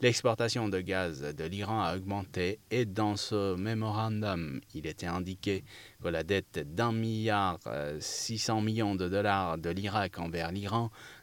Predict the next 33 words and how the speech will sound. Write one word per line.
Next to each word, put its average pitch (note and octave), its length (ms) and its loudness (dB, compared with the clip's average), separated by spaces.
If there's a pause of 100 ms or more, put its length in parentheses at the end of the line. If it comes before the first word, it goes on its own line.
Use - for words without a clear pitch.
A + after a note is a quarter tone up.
(260)
devait E2+ 480 0
être - 380 -6 (160)
payée A#2+ 360 6
d'ici F#2 440 -4
fin A#2+ 320 0
mai G2+ 480 2
et D#2+ 180 -2
si F#2 400 -4
elle D#2 220 -2
n'est F2 100 -2
pas G#2+ 160 0
payée, A2 500 2 (200)
nous E2+ 180 -6
allons D#2 400 -2 (160)
renégocier. G#2+ 960 0 (1400)
Faisant C#3+ 320 12
référence C#3+ 680 10
à A#2+ 60 8
la G#2+ 100 8
possibilité C3+ 640 4
d'exporter D3+ 580 6
du B2+ 140 4
gaz B2+ 360 8 (120)
iranien C#3 540 8
vers G#2 220 6
l'Europe, C3+ 380 6
le G#2 140 6
vice-ministre B2 800 4
iranien C3+ 460 6
du G#2+ 140 2
pétrole C#3 360 4
a G#2+ 140 8
insisté A2 760 2